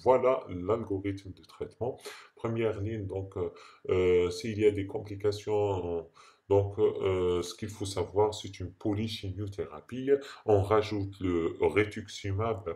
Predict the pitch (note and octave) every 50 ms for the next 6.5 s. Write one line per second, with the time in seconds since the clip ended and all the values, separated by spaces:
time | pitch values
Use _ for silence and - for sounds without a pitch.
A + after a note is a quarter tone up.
0 | - - G2 G2 G2 - - - A2 G2+ F#2 G2 - - - - - _ _ -
1 | - - - - - _ _ _ _ _ _ _ _ _ _ _ _ - - _
2 | _ _ _ _ _ _ _ _ _ _ _ - - - _ _ - F#2 F2 E2+
3 | E2 - - G2+ F#2+ - - - G2+ F#2+ F#2+ G2 F#2 F#2 F#2+ F#2+ F2+ F2 - -
4 | - G2 F#2+ F2 E2+ F#2 E2+ - - F2+ E2+ - - E2+ D#2 - D#2 - - A#2+
5 | A2 - G#2 F#2+ G2 - - - - - - F2 E2 F#2+ G2 G2 F#2+ F#2 - -
6 | E2 D2+ - D#2 D2+ - - A#2+ B2+